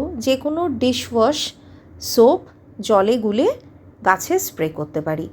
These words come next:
হ্যাঁ বন্ধুরা, এখানে এই ভিন্ডি গাছগুলো কিন্তু একবার মিলিবাগের উপদ্রব দেখা দিয়েছিল। তখন আমি এক লিটার জলে আট থেকে দশ ফোঁটা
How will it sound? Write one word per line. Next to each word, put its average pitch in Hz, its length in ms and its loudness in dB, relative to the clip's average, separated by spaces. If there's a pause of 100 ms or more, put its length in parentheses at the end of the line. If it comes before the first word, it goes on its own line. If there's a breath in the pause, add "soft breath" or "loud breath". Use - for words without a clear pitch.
(220)
হ্যাঁ 247 220 4
বন্ধুরা, 170 440 -2 (680 loud breath)
এখানে 320 420 2 (160)
এই 269 240 0
ভিন্ডি 240 360 0
গাছগুলো 294 540 2
কিন্তু 311 400 -4 (760 loud breath)
একবার 208 440 2
মিলিবাগের 226 720 2 (120)
উপদ্রব 214 500 -2 (100)
দেখা 180 260 -4
দিয়েছিল। 156 460 -4 (320)
তখন 214 360 4
আমি 339 220 2 (140)
এক - 260 0
লিটার 240 400 2
জলে 202 360 2 (1040 loud breath)
আট 240 240 6 (100)
থেকে 294 240 -2 (100)
দশ 226 280 0
ফোঁটা 202 380 -6